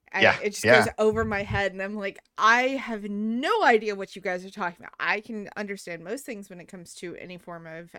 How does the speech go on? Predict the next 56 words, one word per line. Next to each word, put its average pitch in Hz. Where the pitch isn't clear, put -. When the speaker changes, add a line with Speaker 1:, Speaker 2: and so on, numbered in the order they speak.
Speaker 1:
um, 165
spiritual 269
study, 196
but 190
this 202
is 190
above 175
my 180
head. 190
This 196
is 196
above 190
my 196
Speaker 2:
Yeah. 190
Speaker 1:
pay 196
grade. -
Uh, 240
so 262
I'm 262
gonna 285
have 285
to -
get 214
a 196
copy 175
of 170
this 175
just 208
to 202
main-, 185
to 220
see 214
if 170
I, -
it 196
will 185
help -
me 190
<laughs> -
understand 330
it 330
a 285
little 226
better. 226
Uh, 254
Speaker 2:
Yeah, 170
if 139
you 160
do, 185
let 139
me 151
know 143
what 135
you 107
think, 104
Speaker 1:
Yeah, 494